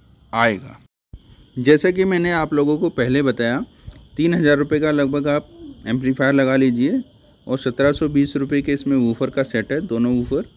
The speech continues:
और दोनों ट्विटर की कीमत तीन सौ पैंतालीस रुपये। नाइन हंड्रेड फिफ्टी रुपीज़ का मैंने क्रॉसओवर यूज़ किया है और टू थाउजेंड रुपीज़ के आसपास आप इसमें स्पीकर बॉक्स की लगा लीजिए। हंड्रेड रुपीज़ की वायर लगा लीजिए। ऐसे करके लगभग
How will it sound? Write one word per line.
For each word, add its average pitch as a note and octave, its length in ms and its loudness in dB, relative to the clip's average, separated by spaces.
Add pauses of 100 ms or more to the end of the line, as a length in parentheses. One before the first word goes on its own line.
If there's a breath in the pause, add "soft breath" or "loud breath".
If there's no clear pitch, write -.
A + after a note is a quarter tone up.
(440 soft breath)
और A#2+ 120 0
दोनों B2+ 260 4
ट्विटर C#3 340 0
की C#3+ 160 0
कीमत C#3 320 0
तीन A#2+ 160 2
सौ B2 140 -4
पैंतालीस A#2+ 480 -2
रुपये। C3 260 -4 (720 soft breath)
नाइन C#3+ 240 4
हंड्रेड D3+ 280 4
फिफ्टी D3 340 -2
रुपीज़ C#3+ 340 -2
का D3 140 0
मैंने C#3 240 2
क्रॉसओवर B2 480 0
यूज़ C3 280 0
किया C3+ 220 -2
है E3 160 -8 (520 soft breath)
और C#3+ 240 0 (200)
टू F3 140 6
थाउजेंड D#3+ 500 2
रुपीज़ D3 340 -2
के D3 100 -2
आसपास C#3 460 -2
आप C3+ 200 -2
इसमें D3 320 -2 (320)
स्पीकर - 380 -2
बॉक्स B2+ 240 0
की D3 120 -4
लगा C3 220 2
लीजिए। B2+ 400 2 (480 soft breath)
हंड्रेड D3+ 300 4
रुपीज़ E3 320 0
की D#3+ 100 0
वायर B2+ 240 2
लगा B2+ 240 2
लीजिए। C3 420 -2 (400 soft breath)
ऐसे D3+ 300 2
करके F3+ 300 0
लगभग E3+ 480 0